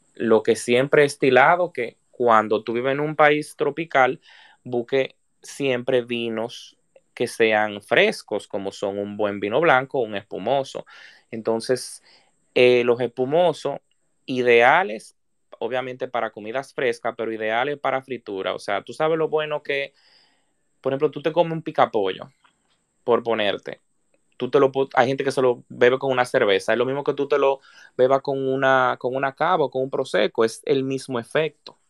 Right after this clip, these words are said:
¿Entiendes? Entonces, eh, un buen sancocho, también si tú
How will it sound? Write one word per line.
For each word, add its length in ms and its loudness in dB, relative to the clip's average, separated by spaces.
¿Entiendes? 540 0
Entonces, 600 -2
eh, 540 4
un 200 -2
buen 200 2
sancocho, 760 0
también 560 -2
si 160 -8
tú 580 -2